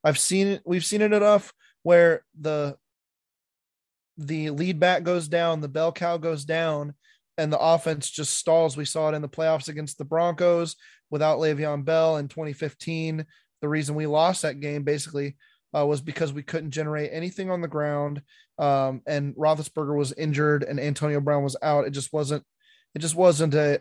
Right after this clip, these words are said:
a good situation, obviously, in that situation. But, um, yeah, I just don't like seeing the Steelers not have a DeAngelo Williams type veteran in the back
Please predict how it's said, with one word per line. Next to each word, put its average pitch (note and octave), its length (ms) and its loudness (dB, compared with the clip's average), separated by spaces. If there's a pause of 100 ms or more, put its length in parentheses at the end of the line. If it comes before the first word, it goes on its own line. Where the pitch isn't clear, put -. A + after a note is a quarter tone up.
a D3 100 0
good D3 220 -4
situation, D#3 640 -2
obviously, C#3+ 460 -4
in C#3 100 -4
that C#3 200 -2
situation. C#3 640 -2
But, C3 280 0 (420)
um, C#3 420 2 (1040)
yeah, D#3+ 180 4
I D3+ 100 2
just E3+ 220 -4
don't F#3+ 160 -2
like F3+ 200 0
seeing F3 560 -4 (420)
the D#3 60 -4
Steelers E3 720 0 (240)
not D#3 300 0
have D3+ 240 0
a C#3+ 400 -4 (500)
DeAngelo D3+ 520 0
Williams D3 440 0
type C#3+ 240 -4
veteran C#3+ 480 -2
in C#3 160 -6
the C3 60 -6
back C#3 260 -4